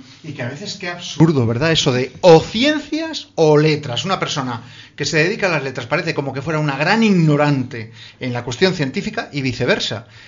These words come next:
Y una de las apuestas de la ile, como ha dicho Rafa antes, y lo habéis corroborado todos vosotros y vosotras, era precisamente esa integralidad de un individuo integral formado, social, político, comunicativo, científico, artístico.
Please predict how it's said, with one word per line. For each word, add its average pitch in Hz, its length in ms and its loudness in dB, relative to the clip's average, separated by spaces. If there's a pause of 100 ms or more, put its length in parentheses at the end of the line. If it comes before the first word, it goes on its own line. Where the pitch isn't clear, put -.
(160)
Y 147 280 -2
una 160 220 2
de 170 80 2
las 156 180 0
apuestas 151 360 -4
de 139 100 -4
la 135 120 -2
ile, 165 220 -4
como 110 200 -6
ha 120 60 -4
dicho 131 240 -6
Rafa 131 340 -4
antes, 156 320 -6
y 117 40 -10
lo 110 100 -6
habéis 123 180 -6
corroborado 123 540 -4
todos 123 240 -8
vosotros 123 400 -8
y - 20 -6
vosotras, 147 560 -6 (320)
era 151 200 2
precisamente 139 540 -4
esa 151 180 -2
integralidad 127 960 -2 (300)
de 131 140 -4
un 135 140 0
individuo 156 500 0
integral 131 520 -2
formado, 160 680 0 (260)
social, 165 800 0
político, 160 640 -4
comunicativo, 135 760 -2
científico, 147 680 -4
artístico. 143 680 0